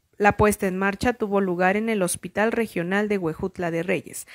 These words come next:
Ahí Eda Vite aseguró que gracias a la sinergia creada a través de las instancias gubernamentales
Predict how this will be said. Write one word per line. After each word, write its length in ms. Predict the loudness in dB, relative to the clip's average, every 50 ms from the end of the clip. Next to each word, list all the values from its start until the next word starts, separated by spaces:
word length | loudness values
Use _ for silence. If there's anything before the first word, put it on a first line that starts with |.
| -20 -20 -12 _
Ahí 400 | -4 -2 -2 0 0 0 2 2
Eda 240 | 2 2 0 -2 -2
Vite 360 | -4 -6 -8 -6 -2 0 2
aseguró 540 | 2 2 2 -2 -2 0 2 2 2 0 0
que 140 | -2 -2
gracias 420 | 0 0 0 0 0 -2 -4 -2 -2
a 60 | -2
la 140 | -2 -2 -4
sinergia 560 | -4 -6 -4 -4 -4 -4 -4 -4 -4 -4 -4
creada 540 | -4 -4 -2 0 0 0 0 2 2 2 2
a 60 | 0
través 380 | 0 -2 -2 -2 -2 -2 -2 -2
de 80 | -2
las 240 | -2 -2 -4 -6 -8
instancias 580 | -8 -8 -6 -4 -2 -2 -2 -2 -2 -4 -4 -4
gubernamentales 920 | -4 -4 -4 -4 -4 -6 -8 -8 -8 -2 0 0 2 2 0 -2 -4